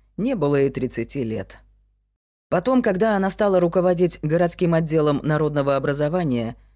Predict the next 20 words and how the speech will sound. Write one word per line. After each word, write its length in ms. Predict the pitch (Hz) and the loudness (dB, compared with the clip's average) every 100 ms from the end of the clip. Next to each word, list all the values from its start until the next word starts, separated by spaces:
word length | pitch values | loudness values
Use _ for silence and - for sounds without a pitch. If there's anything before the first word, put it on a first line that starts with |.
| _ | _
ее 300 | 139 190 240 | -4 0 0
поймали 420 | 233 175 175 165 | 0 2 2 2
на 140 | 160 151 | 2 0
взятках 560 | 165 208 185 - 120 - | 0 -2 -2 -6 -8 -6
и 80 | 147 | -4
на 140 | 151 160 | -2 -2
том, 220 | 190 180 | -4 -4
что 200 | - 143 | 0 0
она 160 | 139 | 0
склоняла 540 | 143 - 143 147 143 135 | -2 0 0 2 0 0
к 80 | - | -2
сожительству 760 | 139 139 165 120 - 110 98 - _ _ | -4 -4 -6 -6 -8 -8 -10 -12 _ _
молодых 500 | 156 160 151 147 139 | 0 2 2 0 -2
практикантов 840 | 139 131 139 127 156 147 95 87 - | -4 -4 -4 -2 -4 -4 -6 -12 -6
обоих 480 | 131 117 190 110 - | -4 -2 -4 -6 -8
полов. 460 | 98 104 95 - _ _ _ _ _ _ _ _ _ _ | -8 -8 -10 -16 _ _ _ _ _ _ _ _ _ _
«Ой», — 420 | 185 165 135 120 - _ _ | 2 2 0 -4 -8 _ _
опомнился 560 | 151 147 147 139 139 139 | -6 -2 0 0 -2 -4
старик. 480 | - 160 135 117 - _ _ _ _ _ | -4 -6 -6 -10 -16 _ _ _ _ _
«Лиза, 440 | 165 170 135 127 | 0 2 0 -2